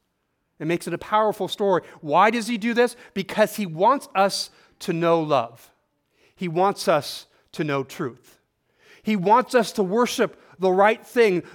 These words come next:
the thing that is glorious, the thing that is worthy. He wants us to know him. He doesn't want to remain unknown. So he reveals himself to us. And then Jesus is the invisible God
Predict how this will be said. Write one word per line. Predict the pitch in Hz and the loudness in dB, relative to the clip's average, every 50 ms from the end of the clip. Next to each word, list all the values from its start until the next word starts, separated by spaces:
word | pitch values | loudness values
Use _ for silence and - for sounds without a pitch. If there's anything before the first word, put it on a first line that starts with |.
| - - | -6 -4
the | 202 180 | -2 0
thing | - 226 220 220 | 2 0 2 4
that | 208 208 208 - - _ | 2 2 0 -2 -8 _
is | 320 330 339 339 254 220 | 0 2 2 2 0 -2
glorious, | 175 208 220 214 196 175 165 151 147 - | -2 0 2 4 4 4 4 2 0 -2
the | - 190 | -6 -8
thing | - 240 233 226 | -4 -2 0 0
that | 226 226 226 - 320 | 0 0 0 0 0
is | 330 330 330 277 247 | 2 2 2 2 -2
worthy. | 233 202 208 202 185 170 156 127 127 110 110 117 113 _ _ _ _ _ _ _ _ _ _ _ _ _ _ _ _ _ _ _ _ _ _ _ _ _ _ _ _ _ _ _ _ | -2 2 4 4 4 4 2 -2 -6 -8 -10 -12 -18 _ _ _ _ _ _ _ _ _ _ _ _ _ _ _ _ _ _ _ _ _ _ _ _ _ _ _ _ _ _ _ _
He | - 156 | -20 -16
wants | 143 156 170 208 196 - 202 | -12 -10 -10 -10 -10 -12 -14
us | 196 - - | -14 -14 -14
to | - - 147 | -14 -14 -12
know | 143 147 143 143 127 | -12 -12 -12 -14 -16
him. | - - 156 151 120 139 156 _ _ _ _ _ _ _ _ _ _ _ _ _ _ _ _ _ _ _ | -18 -20 -20 -20 -20 -20 -20 _ _ _ _ _ _ _ _ _ _ _ _ _ _ _ _ _ _ _
He | - 160 | -14 -10
doesn't | 131 180 180 175 180 170 | -6 -6 -6 -6 -6 -8
want | 165 156 160 | -8 -8 -8
to | 151 131 160 | -8 -10 -10
remain | 156 151 147 156 143 139 139 - _ _ - | -8 -8 -6 -6 -6 -8 -10 -12 _ _ -10
unknown. | 151 151 156 139 127 110 104 104 101 - _ _ _ _ _ | -10 -8 -8 -8 -10 -10 -12 -16 -20 -20 _ _ _ _ _
So | - - 156 131 | -14 -10 -10 -10
he | 110 113 170 190 208 | -8 -8 -8 -8 -8
reveals | 185 175 196 175 143 139 147 143 139 135 131 127 131 - _ _ _ _ | -8 -10 -10 -10 -8 -8 -6 -4 -4 -4 -6 -8 -12 -16 _ _ _ _
himself | - 127 123 120 - - - - 156 143 143 143 - _ _ _ _ _ _ - | -12 -12 -12 -12 -12 -12 -8 -6 -6 -4 -6 -8 -10 _ _ _ _ _ _ -12
to | - 160 131 117 | -10 -8 -8 -6
us. | 110 113 - - | -8 -10 -12 -12
And | 190 143 147 | -10 -8 -8
then | 143 - - - - - - | -8 -8 -10 -16 -20 -20 -18
Jesus | 147 143 190 220 233 233 180 208 196 170 131 - | -10 -4 -2 0 0 0 -2 -4 -6 -8 -8 -2
is | - 180 175 143 - - - - - - | 0 0 0 0 -2 -10 -18 -20 -14 -10
the | 143 170 190 - _ | -8 -8 -8 -8 _
invisible | - 285 294 302 285 233 277 240 196 254 208 233 220 214 | 2 4 4 6 6 4 2 0 0 2 4 4 4 6
God | 214 202 185 170 165 160 160 151 | 6 6 6 8 8 6 6 4